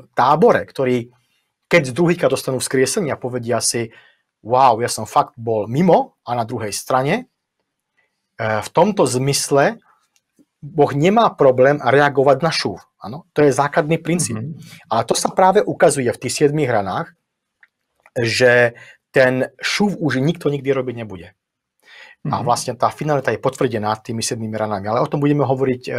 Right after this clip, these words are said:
Speaker 1: viacej zajtra.
Speaker 2: Mhm, děkuji. A další otázka. Tradiční výklad říká, že jsme ospravedlňováni během předadventního soudu,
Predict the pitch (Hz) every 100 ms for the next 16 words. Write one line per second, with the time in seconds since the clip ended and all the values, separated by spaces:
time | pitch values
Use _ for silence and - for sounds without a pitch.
0 | 117 117 117 120 113 113 107 107 95 -
1 | 98 _ _ _ _ _ _ _ _ _
2 | - 110 180 - - - 113 117 127 156
3 | 208 220 - - - - - - _ 127
4 | 110 110 110 110 110 - 170 170 175 175
5 | - 185 170 156 - - - - - _
6 | _ - 151 160 226 - 208 131 147 -
7 | 196 185 185 120 - 135 127 135 120 123
8 | 135 170 - - _ - 131 143 147 -
9 | 170 147 131 - - - - 165 165 170
10 | 175 170 170 170 175 170 143 135 160 135
11 | - 143 143 135 - 147 160 151 151 -
12 | 147 143 110 95